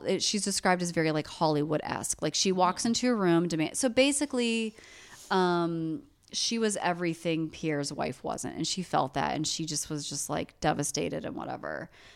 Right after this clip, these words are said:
Speaker 1: Um, it's so sad. So the final straw is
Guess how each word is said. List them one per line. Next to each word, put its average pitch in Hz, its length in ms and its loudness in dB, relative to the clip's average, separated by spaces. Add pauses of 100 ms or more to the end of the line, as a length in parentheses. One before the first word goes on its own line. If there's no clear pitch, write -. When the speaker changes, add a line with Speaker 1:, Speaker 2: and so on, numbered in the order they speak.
(180)
Speaker 1:
Um, 160 800 0 (320)
it's 208 140 -8
so 226 140 -2
sad. - 440 -6
So 185 540 4 (920)
the 208 120 -4
final 285 340 4
straw 165 380 6
is 160 640 2